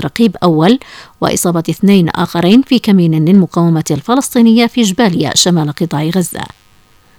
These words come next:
وكانت كتائب القسام قد استهدفت أمس دبابة وجرافة صهيونية في منطقة قيزان النجار جنوب مدينة خان يونس، ودكت تجمعا لقوات العدو بثلاث عشرة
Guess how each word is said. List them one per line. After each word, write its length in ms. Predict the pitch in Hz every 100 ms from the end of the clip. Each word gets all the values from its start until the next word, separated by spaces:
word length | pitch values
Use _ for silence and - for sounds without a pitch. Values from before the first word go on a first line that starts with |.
| _ _ _ _
وكانت 600 | 165 160 - 185 175 220
كتائب 400 | - 269 226 180
القسام 500 | 156 - 156 165 202
قد 180 | 226 202
استهدفت 540 | 175 - 175 170 165 -
أمس 260 | 190 240 -
دبابة 600 | 202 185 160 - 190 262
وجرافة 680 | 233 190 160 160 165 170 160
صهيونية 640 | 214 208 175 165 180 214 190 262
في 120 | 277
منطقة 440 | 208 160 190 - 175 -
قيزان 340 | 196 170 170
النجار 520 | 160 156 160 165 196 254 - - -
جنوب 320 | 180 202 180
مدينة 460 | 160 151 180 226 220
خان 240 | - 214 220
يونس، 480 | 233 160 139 - - - _ -
ودكت 420 | 180 175 - 160
تجمعا 500 | 185 175 165 147 190
لقوات 500 | 240 240 185 160 160
العدو 360 | 160 165 202 262
بثلاث 460 | 214 170 160 160
عشرة 520 | 147 196 - 180 180